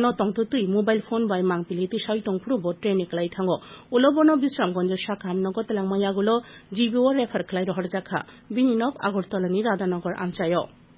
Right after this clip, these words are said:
আকাশবাণী আগরতলা কেন্দ্রনি অকক্তমা আওয়াই খেলাই জাগাই থাঙ্গো। শালকা ত্রিপুরা লোকসভা কেন্দ্রনি রিটার্নিং অফিসার এবা দলাই জেলানি জেলা নাইকলফাং সাজু ওয়াহিদ এ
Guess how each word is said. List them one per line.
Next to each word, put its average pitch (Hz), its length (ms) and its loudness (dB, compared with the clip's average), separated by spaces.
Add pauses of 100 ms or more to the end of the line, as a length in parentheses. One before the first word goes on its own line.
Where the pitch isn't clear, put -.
(1080)
আকাশবাণী 302 500 2
আগরতলা 277 360 0
কেন্দ্রনি 214 360 2 (180)
অকক্তমা 185 460 -2 (180)
আওয়াই 170 220 0
খেলাই 160 220 -4
জাগাই 175 260 -6
থাঙ্গো। 170 220 -2 (2250)
শালকা 277 320 6
ত্রিপুরা 302 300 4
লোকসভা 349 400 0
কেন্দ্রনি 208 340 2
রিটার্নিং 220 360 0
অফিসার 220 400 -4
এবা 185 200 -2
দলাই 247 260 0
জেলানি 220 300 0 (100)
জেলা 202 260 0
নাইকলফাং 185 480 -4 (400)
সাজু 240 280 2
ওয়াহিদ 262 280 2 (800)
এ - 20 2